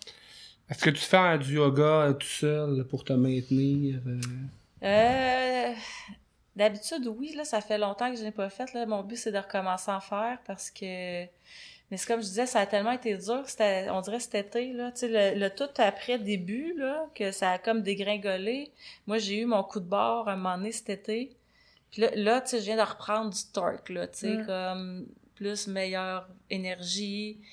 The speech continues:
Speaker 2: euh, changer de vibe un peu. Puis, euh, fait que, tu sais, je, j'essaye tranquillement de, d'amener des petites choses, euh, tranquillement, pas vite, euh,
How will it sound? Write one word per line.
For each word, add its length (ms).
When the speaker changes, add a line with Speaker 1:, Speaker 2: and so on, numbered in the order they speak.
Speaker 2:
euh, 600
changer 480
de 720
vibe 400
un 100
peu. 580
Puis, 500
euh, 240
fait 220
que, 60
tu 100
sais, 280
je, 140
j'essaye 300
tranquillement 540
de, 260
d'amener 340
des 120
petites 280
choses, 480
euh, 220
tranquillement, 600
pas 120
vite, 380
euh, 100